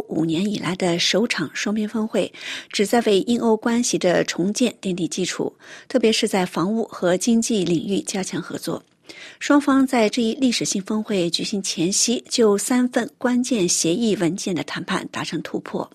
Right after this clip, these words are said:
此次峰会由英国首相斯塔默主办，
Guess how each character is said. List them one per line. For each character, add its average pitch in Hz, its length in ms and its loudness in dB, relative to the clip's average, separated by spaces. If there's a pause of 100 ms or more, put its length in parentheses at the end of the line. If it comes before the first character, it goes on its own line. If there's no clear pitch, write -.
(920)
此 262 140 2
次 277 120 2
峰 294 180 6
会 262 220 6
由 202 320 6
英 262 160 6
国 208 160 0
首 147 200 -2
相 190 320 -2
斯 - 140 -8
塔 165 160 -8
默 170 160 -2
主 - 200 -8
办， 156 280 -4